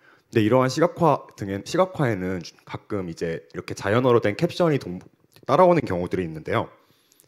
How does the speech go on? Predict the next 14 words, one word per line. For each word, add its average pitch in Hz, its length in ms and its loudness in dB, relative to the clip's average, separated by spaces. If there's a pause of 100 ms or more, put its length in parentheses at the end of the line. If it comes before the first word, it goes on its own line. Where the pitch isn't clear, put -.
(1040)
선행 196 240 0
연구들에선 98 680 0
이러한 110 580 0
자연어 101 300 -2
캡션이 120 560 -2 (260)
시각화 160 420 -2
요소들을 101 360 0
설명하고 139 680 -2 (200)
저자들의 104 440 0
의도를 98 300 0
강화하고, 92 680 -4 (380)
어, 85 260 -6
특히 - 240 -8
시각장애인들 123 800 -2